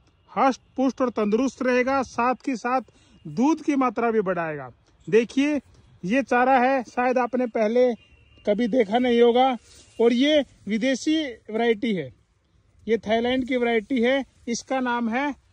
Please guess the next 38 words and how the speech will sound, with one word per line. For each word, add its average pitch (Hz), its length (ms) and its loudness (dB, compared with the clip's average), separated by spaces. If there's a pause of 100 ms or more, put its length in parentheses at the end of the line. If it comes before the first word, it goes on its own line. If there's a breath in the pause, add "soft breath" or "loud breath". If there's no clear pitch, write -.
(220)
सुपर 277 500 -6
नेपियर 254 420 -4
ज्वार, 180 360 -8 (640)
और 220 120 -4
इसका 254 260 -8
साइज 240 400 -6
देखिए, 240 500 -8 (400)
मेरी 226 380 -4
हाइट 226 280 -4
से 269 180 -8
डबल 220 320 -6
है, 123 100 -16 (680)
करीब 214 240 -6
दस 220 200 -4
दस 254 240 -4
फुट 262 160 -6
ये 254 140 -2
बड़ा 226 220 -2
होता 226 360 0
है। 247 100 0
और 247 160 0
देखिए, 233 500 -2 (300 soft breath)
इस 262 180 -2
प्रकार 240 420 0
से 254 220 -4
ये 262 100 0
ज्वार 226 380 0 (320)
होती 220 300 -2
है, 160 160 -4
सुपर 233 420 -4
नेपियर 240 340 -4
के 240 100 -4
नाम 220 220 -6
से 262 160 -4
थाईलैंड 220 440 -4
की 226 100 -4
वैरायटी 202 440 -2
है। 247 180 -2